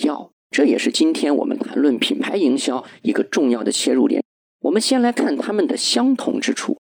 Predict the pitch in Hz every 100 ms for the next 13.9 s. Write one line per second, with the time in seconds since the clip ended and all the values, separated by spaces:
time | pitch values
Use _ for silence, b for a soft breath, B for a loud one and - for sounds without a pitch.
0 | _ _ - 262 - 151 131 - - 220
1 | 208 202 233 214 - - 185 190 - -
2 | 120 - - - - - 190 196 - -
3 | - - - 98 98 - _ 131 143 185
4 | 208 - 123 127 127 214 - - - 269
5 | 302 330 - - - - - 202 175 185
6 | 156 156 247 190 - - 87 - - -
7 | _ 277 269 254 247 254 311 226 131 92
8 | - - - - 196 233 208 - 269 240
9 | 233 254 254 185 262 120 135 - 117 -
10 | 98 - B - - - 104 120 - _
11 | _ - 143 139 156 - - - 196 -
12 | - 196 147 - - 175 180 208 - _
13 | - 247 - - - 104 - -